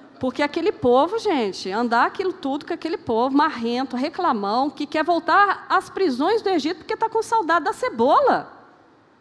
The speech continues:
Porque não reconhece as bênçãos celestiais e espirituais que estão diante daquele povo. Gente, sou eu e você. Não pensa que é eles não, porque é a gente.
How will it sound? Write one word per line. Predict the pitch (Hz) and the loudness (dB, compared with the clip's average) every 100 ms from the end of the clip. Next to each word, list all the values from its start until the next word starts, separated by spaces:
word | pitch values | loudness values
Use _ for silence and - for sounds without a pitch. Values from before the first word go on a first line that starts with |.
| _ _ _ _ _ _ _ _ _ _ _ | _ _ _ _ _ _ _ _ _ _ _
Porque | - 339 392 | -6 0 2
não | 392 | 2
reconhece | 381 403 370 311 370 | 2 0 -2 -2 -2
as | 392 277 | -2 -2
bênçãos | 214 320 427 440 427 | -2 0 2 0 -2
celestiais | 392 381 370 - 311 339 359 | -2 -2 -2 -2 0 0 -2
e | |
espirituais | 370 - 330 - 330 349 | -8 -8 -8 -2 -2 -2
que | |
estão | 370 370 | -2 -2
diante | 370 370 370 | 0 -2 -2
daquele | 370 381 370 | -8 -6 -8
povo. | - 277 359 370 190 - - - _ _ | -4 0 0 0 -6 -14 -20 -20 _ _
Gente, | 226 220 415 339 | -8 -2 0 0
sou | - 277 320 | -2 0 2
eu | 269 | 2
e | 349 | 0
você. | 311 370 - 208 165 - - _ _ _ | -2 -4 -4 -10 -10 -14 -20 _ _ _
Não | - | -10
pensa | 233 285 330 330 | -6 -6 -6 -6
que | 311 | -4
é | |
eles | 277 254 | -4 -2
não, | 226 247 | -2 -4
porque | 254 - 311 302 - | -6 -10 -8 -8 -10
é | - | -6
a | 269 | -6
gente. | 339 233 170 156 - - | -4 -6 -8 -10 -16 -20